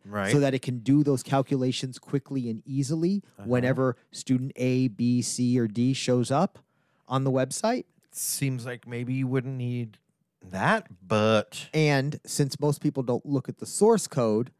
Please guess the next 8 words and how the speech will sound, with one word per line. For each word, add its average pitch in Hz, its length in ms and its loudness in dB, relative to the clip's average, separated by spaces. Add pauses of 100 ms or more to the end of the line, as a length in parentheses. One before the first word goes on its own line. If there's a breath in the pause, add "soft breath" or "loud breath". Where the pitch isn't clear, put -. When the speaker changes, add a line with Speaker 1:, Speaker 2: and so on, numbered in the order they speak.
(300)
Speaker 2:
they 127 140 2
might 127 260 -2
not 127 160 -2
have 120 80 -2
considered 113 640 -2
that, 110 240 0 (100)
um, 101 460 -4 (680)
the, 131 420 -4